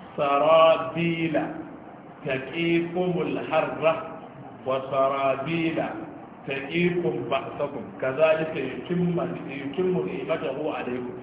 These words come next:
Wato, Allah ya sanya muku sarabil, tufafi, taqikumul harra, wacce take kare ku daga zafin rana. A nan sai ya shiru. To, sai ka kaddara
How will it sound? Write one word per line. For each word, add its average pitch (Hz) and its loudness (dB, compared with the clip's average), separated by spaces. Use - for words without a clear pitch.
Wato, 143 2
Allah 196 6
ya 170 8
sanya 185 0
muku 160 -4
sarabil, 143 2
tufafi, 170 4
taqikumul 170 2
harra, 123 0
wacce 180 2
take 175 -4
kare 160 4
ku 165 -6
daga 120 -4
zafin 120 -6
rana. 117 -4
A 127 -4
nan 160 2
sai - -4
ya 143 -2
shiru. 151 2
To, 139 -2
sai 185 2
ka 175 2
kaddara 175 4